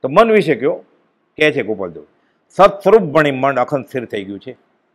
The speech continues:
બસો ને એંશીમાં કહે છે, "નાગ જેમ મોરલી તરફ, એમ અમારું મન આત્મા તરફ સ્થિર થઈ ગયું છે." આ સમાચાર આપે. હમણાં કેમ છે વરસાદ પાણી? આપણે પૂછીએ ને,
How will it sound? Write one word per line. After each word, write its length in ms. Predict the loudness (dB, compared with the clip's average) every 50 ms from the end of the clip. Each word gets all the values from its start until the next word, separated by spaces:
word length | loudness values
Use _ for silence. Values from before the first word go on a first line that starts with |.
| _ _ _ _ _ _ _ _ _ _ _ -10
બસો 240 | -10 -10 -6 -6 -6
ને 120 | -4 -4
એંશીમાં 300 | -6 -6 -8 -8 -6 -6
કહે 100 | -6 -4
છે, 80 | -4 -6
"નાગ 460 | -6 -4 -2 0 0 0 0 -2 -4
જેમ 360 | 0 2 2 2 0 -4 -12 -14 -6
મોરલી 340 | 0 2 2 4 4 2 2
તરફ, 280 | 0 -2 -8 -8 -10 _ _ _ _ _ _ _ -12
એમ 140 | -10 -8
અમારું 380 | -6 -2 0 2 2 2 0 -2
મન 260 | -2 -4 -4 -4 -6
આત્મા 360 | -6 -6 -6 -6 -6 -8 -8
તરફ 220 | -8 -8 -10 -12 -12
સ્થિર 320 | _ _ -4 -2 -2 -2
થઈ 160 | -4 -8 -8
ગયું 160 | -8 -10 -12 -14
છે." 120 | -14 -16
આ 160 | -14 -12 -12
સમાચાર 460 | -10 -8 -6 -6 -6 -6 -6 -8 -10
આપે. 180 | -12 -18 _ _ _ _ _ _ _ _ _ _ _ _ _ _ _ _ _ _ _ _ _ _ _ _ _ _ _ _ _ _ _ _ _ _ _ _ _ _ -12
હમણાં 220 | -8 -6 -6 -4 -2
કેમ 200 | -2 -2 -2 0
છે 80 | 0
વરસાદ 380 | 0 0 2 2 2 2 2 2
પાણી? 320 | -2 -2 -2 -2 -4 -4
આપણે 200 | -6 -6 -6 -6
પૂછીએ 320 | -6 -8 -6 -2 -2 -2 -2
ને, 180 | -4 -8 -12